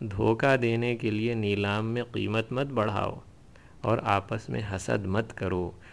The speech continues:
ना आपस में कीना रखो, ना आपस में एक दूसरे से कता ताल्लुक़ करो, और अल्लाह के बंदे भाई होकर रहो,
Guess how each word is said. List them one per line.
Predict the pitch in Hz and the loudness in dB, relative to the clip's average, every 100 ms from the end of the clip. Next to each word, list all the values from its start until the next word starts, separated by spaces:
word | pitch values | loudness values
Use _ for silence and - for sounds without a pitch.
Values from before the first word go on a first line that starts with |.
| - - | -14 -4
ना | 104 | -2
आपस | 117 110 110 113 104 | 0 0 -2 -2 -4
में | 117 110 | -4 -4
कीना | - - 127 123 117 | -6 -6 -2 0 0
रखो, | 101 98 - 95 87 - - - - - - - - - | 0 -2 -2 -2 -2 -6 -20 -20 -20 -20 -20 -20 -16 -6
ना | 107 | -4
आपस | 120 101 95 107 - | -2 -4 -4 -6 -6
में | 123 104 | -6 -4
एक | 107 104 | -4 -4
दूसरे | 101 98 - | -6 -6 -8
से | 110 113 - | -6 -6 -6
कता | 101 - 95 | -6 -4 -4
ताल्लुक़ | - 87 87 95 104 - | -4 -4 -2 -4 -6 -4
करो, | 101 113 127 143 - - - | -2 0 0 -2 -8 -18 -8
और | - 110 113 | -4 -2 -2
अल्लाह | 92 101 101 | -4 0 -2
के | 95 104 | -2 -6
बंदे | 87 85 87 92 110 120 123 | -6 -6 -4 -2 0 0 -2
भाई | 101 92 92 95 110 113 117 113 113 | -4 -4 -2 0 0 0 2 0 0
होकर | 101 95 95 104 | -2 -2 -4 -4
रहो, | 92 87 85 92 92 90 - | -4 -6 -4 -2 -2 -4 -8